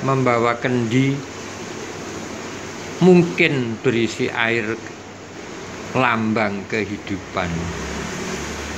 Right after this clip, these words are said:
Dan presentasi kendinya demikian bagusnya.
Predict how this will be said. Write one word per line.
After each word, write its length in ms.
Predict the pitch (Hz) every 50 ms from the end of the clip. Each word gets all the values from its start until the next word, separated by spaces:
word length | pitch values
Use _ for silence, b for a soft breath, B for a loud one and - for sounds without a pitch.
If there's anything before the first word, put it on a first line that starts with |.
| - - - - - - - - - - - - - - - - - - - - - - - - - - - - - - - - - - - - - 151 - - - - - - - - - - - - - - - - - - - - - - - - - - - 113 110 -
Dan 180 | 127 120 117 113
presentasi 880 | 110 127 127 120 117 - 127 120 120 120 120 120 117 117 - - 127 123
kendinya 580 | - 123 120 117 104 110 107 101 107 117 127 127
demikian 680 | 107 - 117 110 107 104 104 - - 110 107 101 95 92 92 90 - -
bagusnya. 640 | 104 92 80 - 104 98 - - - - 185